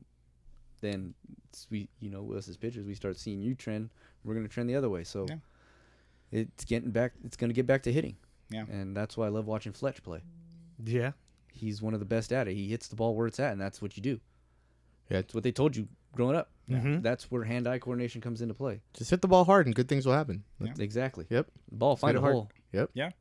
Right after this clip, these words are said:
Speaker 1: you hit the ball enough.
Speaker 4: Yep.
Speaker 3: I mean, I think that, you know, puts a little bit of hope in the people that came up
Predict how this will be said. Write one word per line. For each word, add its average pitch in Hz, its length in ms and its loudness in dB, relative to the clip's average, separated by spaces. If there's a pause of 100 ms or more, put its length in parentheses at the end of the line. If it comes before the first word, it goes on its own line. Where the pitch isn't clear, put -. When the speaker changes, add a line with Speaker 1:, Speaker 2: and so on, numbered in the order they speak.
(240)
Speaker 1:
you 110 80 -6
hit 131 120 0
the 117 60 -12
ball 107 140 0
enough. 110 180 -6 (240)
Speaker 4:
Yep. 113 160 2 (800)
Speaker 3:
I 127 80 -4
mean, 175 140 6
I 180 120 8
think 175 160 4
that, 135 260 6
you 135 60 2
know, 113 160 2 (120)
puts 135 140 2
a 131 40 4
little 123 140 4
bit 117 120 6
of 110 80 4
hope 120 220 2
in 107 120 2
the 107 60 0
people 117 260 -2
that 104 180 0
came 113 220 0
up 113 180 0